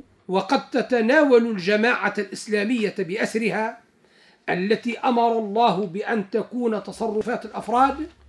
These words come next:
حافظة لكرامتها، حامية لسيادتها،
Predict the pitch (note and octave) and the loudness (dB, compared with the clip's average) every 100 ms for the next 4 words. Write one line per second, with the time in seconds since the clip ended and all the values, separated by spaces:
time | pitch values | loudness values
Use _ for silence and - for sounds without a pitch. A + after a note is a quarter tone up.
0 | - - - - - A3+ A3+ - C#4 B3 | -20 -20 -20 -20 2 4 4 4 0 0
1 | G#3 A#3 G3+ F#3+ G#3+ G#3 G3+ G3 A3 A#3+ | -2 -2 -2 -2 -4 -2 -2 0 -2 -4
2 | G3 G#3+ A3+ - _ _ - _ _ - | -2 -2 -4 -10 _ _ -20 _ _ -2
3 | A#3 A3+ G#3 C#4 C4 G#3 A3 F#3 G#3 - | 4 6 6 4 2 0 0 -2 -2 -6
4 | A3 G3 F3+ A3 B3+ F3 G3+ G#3+ | -4 -2 -2 -4 -4 -6 -6 -8